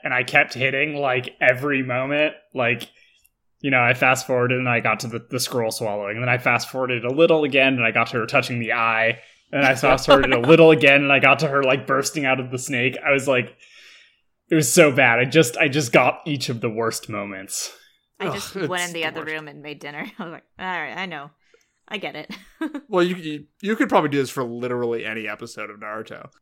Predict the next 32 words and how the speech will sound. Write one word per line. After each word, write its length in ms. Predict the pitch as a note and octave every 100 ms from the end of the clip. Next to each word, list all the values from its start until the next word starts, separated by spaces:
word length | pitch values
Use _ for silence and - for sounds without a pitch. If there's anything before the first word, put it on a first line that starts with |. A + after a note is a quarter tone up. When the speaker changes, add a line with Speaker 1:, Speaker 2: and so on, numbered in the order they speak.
| _
Speaker 2:
Yeah. 320 | - G4+ E4 C4 _
No, 220 | - G3+ G3+
there 120 | C#4
are 40 |
a 40 | D#4
lot 180 | F3
of, 140 | E3+ -
like, 220 | D3+ -
moments 400 | D3 C#3+ D3 D3
that 120 | C3
I've 120 | C3
forgotten 540 | - D#3+ C#3+ A#2+ D3 D3
that 140 | C3+ - _ _
only 460 | E3+ E3+ E3 D3 -
kind 200 | D#3 D3+
of 200 | D3+ _
come 220 | - D3
back 360 | C#3+ C3+ - _
into 600 | D#3 D#3 - C#3 C3 D#3+ _ _
my 240 | D#3+ D3
memory 380 | C#3+ D3+ D3 C#3
banks 520 | C3+ C3+ C3 - - -
when 200 | D#3+ C#3+
I'm 100 | C3+
actually 340 | C3+ - -
watching 380 | C#3+ C3 - -
it. 120 | -
Like, 140 | G3 -
"Oh 100 | D#4
yeah, 220 | F4 C#4
that 60 | A3
happened." 480 | A#3 G#3 - D#3